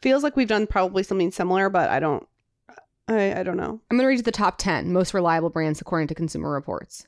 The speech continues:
Speaker 1: Okay, can I guess some?
Speaker 2: Sure.
Speaker 1: Toyota.
Speaker 2: Mm-hmm. Number two.
Speaker 1: Subaru.
Speaker 2: Number six.
Speaker 1: Uh,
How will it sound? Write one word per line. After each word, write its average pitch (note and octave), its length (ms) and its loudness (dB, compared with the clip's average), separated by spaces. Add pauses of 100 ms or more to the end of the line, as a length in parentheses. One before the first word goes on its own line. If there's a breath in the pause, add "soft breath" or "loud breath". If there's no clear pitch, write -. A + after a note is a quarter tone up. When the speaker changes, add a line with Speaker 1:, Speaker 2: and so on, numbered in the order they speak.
(140)
Speaker 1:
Okay, G3+ 240 0
can G3 120 -2
I F3+ 100 2
guess E3+ 200 -2
some? A#3+ 300 -2 (180)
Speaker 2:
Sure. D#4+ 200 -6 (680)
Speaker 1:
Toyota. F#3 600 -2
Speaker 2:
Mm-hmm. G3+ 220 -4 (360)
Number F#3+ 200 -2
two. G3 240 -2 (1600)
Speaker 1:
Subaru. G#3+ 560 0 (360)
Speaker 2:
Number G3 200 -2
six. - 380 -8 (1900)
Speaker 1:
Uh, F#3 800 0